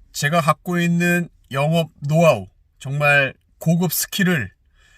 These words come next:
다 이렇게 공유해드리는 이유가 뭐다?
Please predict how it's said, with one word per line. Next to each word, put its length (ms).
다 320
이렇게 280
공유해드리는 1160
이유가 320
뭐다? 340